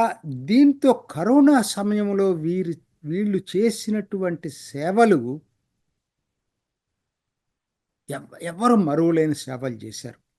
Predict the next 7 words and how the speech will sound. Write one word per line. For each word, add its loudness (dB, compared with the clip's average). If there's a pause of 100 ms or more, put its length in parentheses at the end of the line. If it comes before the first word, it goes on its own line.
(400)
కరోనా 2
వారియర్స్‌గా 0
పిలిచారు -6
వీళ్ళని. -18 (1120)
వీళ్ళ -6 (140)
వర్క్ -8
అండి, -2